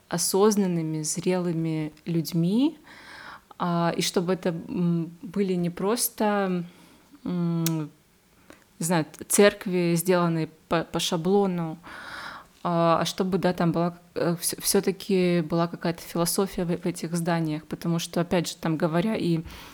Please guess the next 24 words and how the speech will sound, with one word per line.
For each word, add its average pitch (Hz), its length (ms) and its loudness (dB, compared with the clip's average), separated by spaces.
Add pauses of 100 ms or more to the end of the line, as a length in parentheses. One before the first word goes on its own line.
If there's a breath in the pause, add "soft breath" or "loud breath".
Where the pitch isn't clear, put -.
(240 loud breath)
архитектуре 185 640 2
как 175 240 -2
музыке, 170 640 2
и 165 260 0
о 160 80 2
всех 170 260 -4
примерах, 170 460 2
которые 170 380 0
мы, 170 280 2 (260)
м, 165 560 0
привели, 180 500 6
да, 175 160 0
вот 170 160 -6
в 175 40 -4
этом 170 280 -2
эпизоде, 196 720 0 (720 loud breath)
а, 180 400 2
все - 180 4
равно 196 400 4
эти 196 280 -2
здания 196 480 2
так 190 400 0
или 175 240 2
иначе, 196 720 0